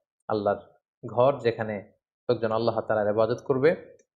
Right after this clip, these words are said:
তিনি মানত করলেন যে এখানে একটি আল্লাহর ঘর বানাবো, পাশাপাশি আল্লাহ তাআলা আমাকে যে রিজিক দিবে, যে রুজি দিবে, তা থেকে আমি one tenth অর্থাৎ এক দশমাংশ আল্লাহ তাআলার রাস্তায়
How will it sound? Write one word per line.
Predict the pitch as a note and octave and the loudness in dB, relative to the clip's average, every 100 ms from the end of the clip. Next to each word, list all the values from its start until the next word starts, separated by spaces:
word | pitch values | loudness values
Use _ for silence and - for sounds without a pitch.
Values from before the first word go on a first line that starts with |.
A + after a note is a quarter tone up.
| - | -6
তিনি | C#3 C#3+ | -2 -2
মানত | C3+ C#3+ C#3+ | 0 0 0
করলেন | D#3 D#3 | 0 0
যে | D3 | 2
এখানে | C#3 C#3+ | 2 2
একটি | C#3+ - | 0 2
আল্লাহর | D3 D3+ C#3 | 4 4 4
ঘর | C#3+ D3+ | 4 4
বানাবো, | E3+ F3 F#3 | 2 2 2
পাশাপাশি | B2+ C#3 B2+ A#2+ A#2+ | 2 2 2 0 -4
আল্লাহ | - C3+ C#3 | 0 2 2
তাআলা | C3+ B2+ | 2 2
আমাকে | A#2+ A#2+ B2 | 2 0 0
যে | B2 A#2 | 2 2
রিজিক | C#3+ D3 D3 B2+ | 2 0 -2 0
দিবে, | A#2 A#2 G#2 | 2 4 4
যে | A2+ A#2 | 4 4
রুজি | C#3 D#3 D3 | 2 2 0
দিবে, | B2 A2+ E3 | 0 2 2
তা | A#2 | 2
থেকে | G#2+ A#2 A2 | 0 -2 -2
আমি | G2+ G2 - _ _ _ | -4 -8 -14 _ _ _
one | B2+ C#3 C#3 - | 0 0 0 0
tenth | C#3+ A2 - | 2 2 0
অর্থাৎ | A2 A#2+ G#2+ | -2 0 0
এক | C#3+ D3 D3 | 2 2 2
দশমাংশ | C#3 C3 A#2+ A#2 | 0 2 -4 0
আল্লাহ | C3 A#2+ G#2 | 0 0 0
তাআলার | G#2 G2 G2 | -2 -2 -2
রাস্তায় | G2 - C#3+ | -2 -2 -4